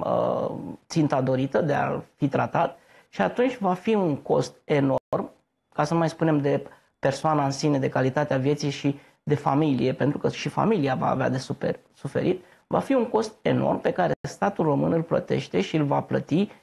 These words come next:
cu pacienți care ar putea să aibă acces la tratament și care ar putea să devină, să spunem așa, integrați în societate. Adică dacă, uh, pacientul nu este bolnav și este tratabil,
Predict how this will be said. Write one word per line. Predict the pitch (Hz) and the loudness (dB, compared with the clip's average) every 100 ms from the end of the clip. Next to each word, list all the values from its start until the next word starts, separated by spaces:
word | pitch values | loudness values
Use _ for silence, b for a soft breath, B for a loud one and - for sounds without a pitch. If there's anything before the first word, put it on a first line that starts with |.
| B _ | B _
cu | 175 | -2
pacienți | 190 175 208 220 | 0 0 0 0
care | 220 190 175 | 0 0 0
ar | 165 147 | 0 -2
putea | 151 147 190 214 | -2 -2 0 0
să | - 165 | 0 0
aibă | 156 147 139 | 0 0 -2
acces | 135 147 | -2 0
la | 147 | 0
tratament | 143 139 139 127 147 214 | 0 -2 0 0 2 0
și | 240 208 | -2 -4
care | 190 190 | 0 0
ar | 180 | 0
putea | 170 165 196 | -2 0 -2
să | 190 | 0
devină, | 151 165 185 202 196 B B _ | -2 0 2 0 -2 B B _
să | - | -4
spunem | 165 196 175 | 0 2 2
așa, | 160 208 220 - | 2 0 -2 -6
integrați | - 196 180 156 143 151 | -4 -2 0 2 0 0
în | 190 | -2
societate. | 202 214 240 233 - - - b b b | -2 -2 -2 -2 -2 -8 -10 b b b
Adică | - 160 170 | 0 2 2
dacă, | 160 156 | 2 2
uh, | 156 - 143 143 147 143 135 131 - | 0 2 2 2 2 2 0 -2 -2
pacientul | 143 135 160 165 | -2 0 0 2
nu | 156 | 2
este | 151 151 | 2 2
bolnav | 139 135 135 135 | 2 2 0 -2
și | - - | -6 -4
este | 131 131 | -2 -2
tratabil, | 131 123 120 120 123 175 | 0 0 0 0 2 0